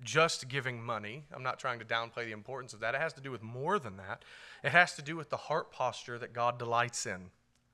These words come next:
So this text teaches us many useful lessons, and I intend to draw four of them, uh, try to draw out four of them for you this morning, and I'm, I'm sure there are more.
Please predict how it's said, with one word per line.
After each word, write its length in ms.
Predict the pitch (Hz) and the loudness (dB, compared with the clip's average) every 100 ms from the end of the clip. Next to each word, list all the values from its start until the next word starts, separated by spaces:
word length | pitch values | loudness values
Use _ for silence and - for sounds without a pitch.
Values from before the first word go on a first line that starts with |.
| _ _ _ _ _ _ | _ _ _ _ _ _
So 160 | - 123 | -6 0
this 220 | 151 208 | 2 2
text 480 | - 190 170 - - | 6 6 6 0 -6
teaches 400 | - 180 170 139 | -6 -2 0 4
us 320 | 147 135 - - 135 | 4 4 -2 -8 -8
many 600 | 135 147 160 160 151 - | -2 0 0 0 -4 -6
useful 520 | 127 139 - - 127 | -8 -6 -6 -4 -2
lessons, 600 | 120 110 98 85 78 - _ - _ - | 0 0 -4 -16 -18 -18 _ -20 _ -6
and 140 | 131 | 4
I 120 | 151 | 6
intend 380 | 156 147 156 147 | 6 4 2 4
to 80 | 143 | 0
draw 340 | 127 143 143 | 2 6 6
four 360 | 131 - 165 151 | 6 -4 -2 -2
of 140 | 123 | -2
them, 260 | 123 117 117 _ _ - _ 120 | -6 -8 -12 _ _ -20 _ -2
uh, 100 | 113 | 2
try 160 | 147 | 4
to 80 | 131 | 4
draw 260 | 123 147 143 | 6 8 10
out 220 | 135 - | 8 6
four 300 | - 151 139 | 0 4 4
of 100 | 117 | 2
them 160 | 120 | -4
for 140 | 110 123 | -2 -6
you 140 | 120 | -4
this 200 | 113 - | -4 -6
morning, 340 | 117 113 123 135 | -4 -2 -2 -4
and 60 | |
I'm, 140 | 113 110 | -6 -6
I'm 140 | 113 | -6
sure 180 | - 135 | -4 -4
there 260 | 123 117 110 | 0 2 4
are 140 | 113 | 2
more. 520 | 107 120 113 92 113 | 0 -4 -4 -4 -4